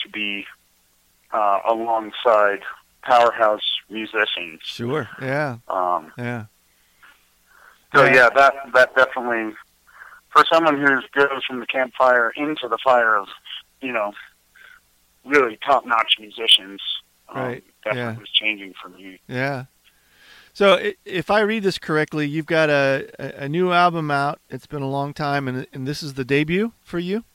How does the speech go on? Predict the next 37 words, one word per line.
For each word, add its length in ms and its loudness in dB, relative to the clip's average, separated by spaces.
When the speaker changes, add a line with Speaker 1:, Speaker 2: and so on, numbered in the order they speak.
Speaker 2:
As 180 -10
a, 140 -6
Speaker 1:
It 80 -2
Speaker 2:
as 80 4
a 160 2
Speaker 1:
is. 100 -6
Speaker 2:
Yeah, 280 -4
Speaker 1:
It 80 -8
Speaker 2:
okay. 200 -4
Speaker 1:
is. 80 -8
Yeah. 240 -2
Speaker 2:
Um, 400 -6
Speaker 1:
Yeah. 260 -2
Speaker 2:
so 320 2
the, 340 -2
you 280 -2
left 280 4
your, 180 0
your 240 -4
day 160 -4
job 320 0
in, 280 -6
in 200 -10
sixteen, 720 -4
and 180 -2
so 120 2
what, 220 0
what, 260 -6
what 240 -4
was 160 -4
the 80 -6
focus 600 -2
from 320 -8
then 300 0
until 340 -6
getting 360 -2
this 320 -8